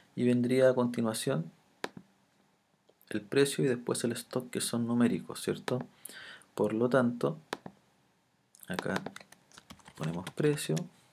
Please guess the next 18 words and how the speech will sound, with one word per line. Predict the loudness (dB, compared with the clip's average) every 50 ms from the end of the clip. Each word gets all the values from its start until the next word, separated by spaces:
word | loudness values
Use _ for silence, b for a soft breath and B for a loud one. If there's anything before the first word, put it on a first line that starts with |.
| _ _ _
¿cierto? | -12 -10 -10 -10 -10 -12 -8 -8 -8 -6 -6 -8 -8 -8 -12 -16 -16
Se | -10 -8 -6 -4
llama | -2 -4 -4 -4 -6
precio | -4 0 2 2 2 2 0 0 0 0 -2 -4 -6
por | -6 -4
defecto. | -4 -4 -2 0 0 0 0 -4 -6 -4 -4 -4 -4 B B B B B B B B B B B B B _
Recuerden | -8 -2 0 2 2 2 2 0
cambiar | 0 0 0 2 0 0 0
el | -2 0 2
label | 2 2 2 2 0 -2 -2
a | -2 -4 -4
cuatro, | 0 2 2 2 2 0 -2 -4 -4 -8 -12 _ _ b b b b b b b b b b b b _
el | -4 -4 -4 -4
T | -2 0 0 0
X | 0 -2 -6 -10
T | -8 -4 -4 -4
precio | -2 0 0 0 -2 -2 -4 -4 -4 -4 -4 -8 -12 b b b b b b b b b b b -14 -12 -12 -12 -12 -14 -14 _ _ _ _ _ _ _ _ _ _ _ _ -20 -18 -18 -18 -18 -18 -18 -18 -20 -18 -18 -18 -16 -16 -18 -18 -18 -20 -20 _ _
dos | -10 -4 -2 -2 -2 -2 -4 -6 -10